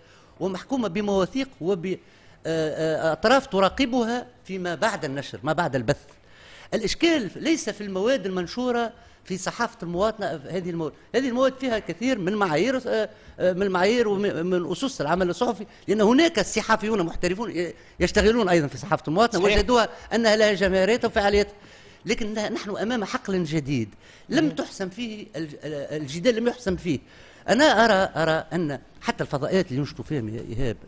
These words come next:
Speaker 1: فيسبوك مثلًا أو تويتر، ت-، تجد في مواثيقه وليد وأنت ترى معي أعتقد ذلك، أنه، آه، تجد أنه خطاب الكراهية ممنوع، تجد هذه الأشياء، لكن المعايير المهنية المتعلقة بصدقية الخبر، أن الخبر مق-، وأن من
Speaker 2: نعم.
Speaker 1: ينشر معلومة كاذبة يعاقب،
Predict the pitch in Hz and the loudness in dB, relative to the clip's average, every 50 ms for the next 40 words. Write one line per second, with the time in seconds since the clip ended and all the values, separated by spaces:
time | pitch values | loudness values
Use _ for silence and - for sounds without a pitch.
0 | - - 208 214 208 - - 165 190 - 139 127 - 139 135 120 - 131 139 127 | -6 -2 -2 -2 -2 -2 -6 -8 -8 -8 -8 -10 -8 -8 -10 -8 -6 -6 -6 -6
1 | 123 120 - 185 190 180 - 127 - - - - - - - - - 233 226 - | -6 -8 -8 -8 -8 -8 -8 -12 -16 -18 -20 -20 -20 -20 -12 -8 -8 -2 2 2
2 | 330 285 233 226 185 202 190 - 196 190 180 170 160 170 233 220 - 139 123 123 | 2 2 2 0 -2 -2 -2 -2 0 2 4 2 2 2 0 -2 -2 -2 -4 -4
3 | 123 127 147 139 110 135 139 127 127 - - 127 123 123 110 110 101 107 113 113 | -4 -4 -6 -6 -8 -8 -10 -10 -10 -10 -8 -8 -8 -8 -8 -10 -12 -12 -12 -12
4 | 117 - - 104 - - - - - 120 101 104 110 113 170 220 240 233 - - | -12 -14 -14 -16 -16 -14 -16 -16 -16 -14 -14 -12 -8 -6 -6 -6 -6 -6 -10 -16
5 | - - - - - - - _ - 202 226 220 208 196 180 180 151 156 151 151 | -20 -20 -20 -20 -20 -20 -14 _ -4 -2 -2 0 0 -2 -2 -2 -2 -2 -2 0
6 | 143 139 139 135 - 202 185 180 233 180 156 - - 165 175 165 143 - 175 - | 0 -2 -2 -2 -4 -4 -4 -4 -6 -8 -10 -12 -10 -8 -8 -8 -10 -8 -6 -4
7 | 196 175 185 - 185 175 175 170 180 180 185 185 196 202 180 170 240 226 240 247 | -4 -4 -4 -4 -4 -4 -2 -2 -4 -4 -4 -4 -2 -4 -2 -2 -2 -2 -2 -4
8 | 160 156 170 160 156 147 - 135 - - - - - - - 170 240 254 254 202 | -4 -4 -4 -2 -4 -4 -6 -10 -14 -16 -20 -20 -14 -6 -2 0 0 0 0 -2
9 | - - 165 180 175 170 170 160 151 147 156 156 170 214 269 277 277 247 190 139 | -6 -2 -2 -2 0 0 0 -2 0 0 0 0 2 2 2 2 2 0 0 -2
10 | 131 143 147 147 135 147 185 247 233 175 151 - - 131 151 208 240 208 - - | -2 -4 -4 -4 -4 -4 -4 -2 -2 -4 -4 -4 -4 -4 -4 -2 -4 -4 -6 -8
11 | 120 107 117 120 - 139 123 _ - 214 214 208 202 190 - 226 214 240 240 214 | -10 -14 -14 -16 -16 -16 -14 _ -8 -8 -6 -6 -6 -4 -4 -2 -2 0 -2 -2
12 | 196 - - - - - - - 120 123 143 - - 196 196 220 226 220 214 127 | -4 -8 -12 -20 -20 -20 -16 -12 -10 -8 -6 -4 -2 0 0 0 0 0 -2 -2
13 | 156 175 180 175 185 185 202 226 233 208 - 214 196 180 - - - - - 135 | 0 0 0 2 2 2 4 4 2 2 2 0 -2 -2 -4 -10 -16 -6 0 2
14 | 165 185 208 220 220 214 220 208 202 - 240 254 247 220 233 220 240 240 254 277 | 4 6 6 4 4 4 2 0 2 4 4 4 4 2 2 2 4 4 2 0
15 | 269 - | -2 -4